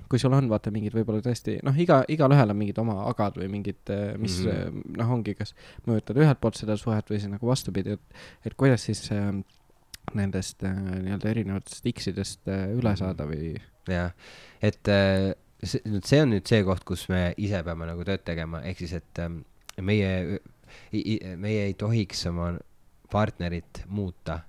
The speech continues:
Speaker 1: Mhm.
Speaker 2: Äh, ehk siis, et, äh, me peaksime laskma tal olla täpselt selline, nagu tema soovib olla.
Speaker 1: Mhm.
Speaker 2: Ja, ja kui, ja nüüd see koht, kus me peaksime vastutust võtma, on see, et kui tema käitumine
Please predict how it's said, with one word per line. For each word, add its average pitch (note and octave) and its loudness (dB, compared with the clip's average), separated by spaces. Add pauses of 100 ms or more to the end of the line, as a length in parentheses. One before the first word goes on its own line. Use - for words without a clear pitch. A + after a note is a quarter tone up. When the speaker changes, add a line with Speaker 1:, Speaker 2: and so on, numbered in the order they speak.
Speaker 1:
Mhm. A#2+ 2
Speaker 2:
Äh, E2+ -6
ehk F2+ -4
siis, E2+ -8
et, - -6
äh, E2+ -4
me F2+ -8
peaksime F#2+ -2
laskma G2+ -2
tal F2+ -2
olla F#2+ 0
täpselt F#2+ -4
selline, G2 2
nagu F2 -6
tema F#2+ -6
soovib G2 -2
olla. F2 -2 (160)
Speaker 1:
Mhm. A2+ 0 (840)
Speaker 2:
Ja, G#2+ 6
ja A2+ 6
kui, A2+ 6
ja A2 0
nüüd G#2 -4
see C#3 4
koht, A#2+ 2
kus F#2 -4
me G#2+ 2
peaksime F#2+ -2
vastutust G#2 0
võtma, F2+ -8
on E2+ -6
see, G2+ 2
et - -4
kui F#2 -4
tema A2 2 (100)
käitumine F2 0